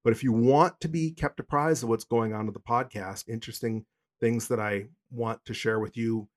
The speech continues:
in between episodes, or things like, you know, when I said the, the episode is gonna be delayed because we had the family emergency going on, or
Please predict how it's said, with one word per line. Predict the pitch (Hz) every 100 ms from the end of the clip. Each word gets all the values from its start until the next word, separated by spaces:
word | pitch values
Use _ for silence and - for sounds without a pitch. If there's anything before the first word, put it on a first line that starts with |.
| _ -
in | 110
between | 107 - 117
episodes, | 113 113 110 120 113 113 110 - _ _
or | 120
things | 104 147 135
like, | 147 135 131 _ _
you | 135
know, | 123
when | 110 113
I | 110
said | - 120 110
the, | 110 98 101
the | 110 117
episode | 110 117 113
is | 101
gonna | 117
be | 101
delayed | 107 104 113 113
because | 110 - 107
we | 117
had | 104 104
the | 101
family | - 110 104
emergency | 101 107 107 107 120
going | 110 110 110
on, | 104 107 - _ _ _ _ _
or | 123 135 208 185